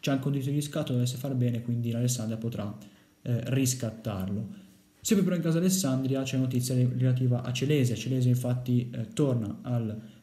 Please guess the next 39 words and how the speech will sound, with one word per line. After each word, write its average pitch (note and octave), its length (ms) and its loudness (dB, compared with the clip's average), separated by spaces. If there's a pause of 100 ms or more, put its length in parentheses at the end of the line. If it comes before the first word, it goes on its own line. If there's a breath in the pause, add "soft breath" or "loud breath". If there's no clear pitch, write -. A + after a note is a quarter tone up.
(120)
Torino C#3 280 4
difensore C3 440 0
classe C3 220 -4
duemiladue C3 400 0
che B2+ 100 -4
rescinde B2 320 0
il B2 80 2
prestito B2+ 380 -2
con B2 120 0
Alessandria, C3 680 0 (400 loud breath)
giocatore B2+ 320 2
che B2+ 80 -2
ha B2+ 40 2
raccolto B2+ 380 0
poche B2+ 200 -4
presenze B2+ 380 0
in B2+ 40 -2
questa B2+ 200 2
prima C3 160 0
parte B2+ 180 -4
di C3+ 80 -6
stagione C3 320 2
e - 20 4
che B2 100 0
ha B2 40 2
già B2+ 100 4
trovato B2+ 300 2
l'accordo, G#2 560 -4 (580 loud breath)
come, B2+ 300 6
mm, B2 400 4
vi B2+ 100 6
ho B2 60 8
spiegato B2+ 400 2
anche A#2+ 140 -2
in A#2+ 60 -2
precedenza, B2 600 -4
con B2+ 180 2
la A#2 80 4
Paganese. A2+ 720 -2